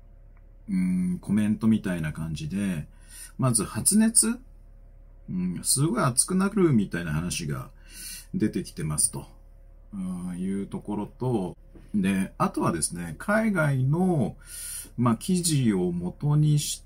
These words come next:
た、まあ、日本のブログ系ですかね。うん、ブログを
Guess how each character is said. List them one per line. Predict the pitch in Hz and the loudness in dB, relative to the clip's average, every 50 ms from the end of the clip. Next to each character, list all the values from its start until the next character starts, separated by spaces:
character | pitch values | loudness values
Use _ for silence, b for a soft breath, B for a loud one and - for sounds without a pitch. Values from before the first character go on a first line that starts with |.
| - - | -6 0
た、 | 214 220 226 208 180 131 113 101 - - | 2 4 4 4 4 2 0 -2 -6 -6
ま | - 110 104 | -4 0 2
あ、 | |
日 | 98 98 95 | 2 2 2
本 | 101 127 131 143 143 139 143 | 2 2 2 4 4 4 4
の | 139 139 127 | 4 2 0
ブ | - - 107 110 | 0 -2 -2 0
ロ | 131 143 151 151 | 2 2 2 2
グ | 147 151 160 151 147 | 2 2 2 0 0
系 | - - 147 143 143 143 143 143 | -2 -2 0 2 2 2 2 2
で | 135 143 143 | 2 2 0
す | 143 - | 0 -2
か | - 135 127 | -2 -4 -6
ね。 | - 76 - - - - - - - - - - - - | -6 -6 -8 -10 -14 -20 -20 -20 -20 -20 -20 -18 -10 -6
う | - | -2
ん、 | 92 92 92 90 87 87 | -2 0 0 -2 -2 -2
ブ | 87 107 | 0 0
ロ | 113 120 | 0 2
グ | 120 135 135 135 139 | 2 0 0 0 0
を | 135 - | -2 -2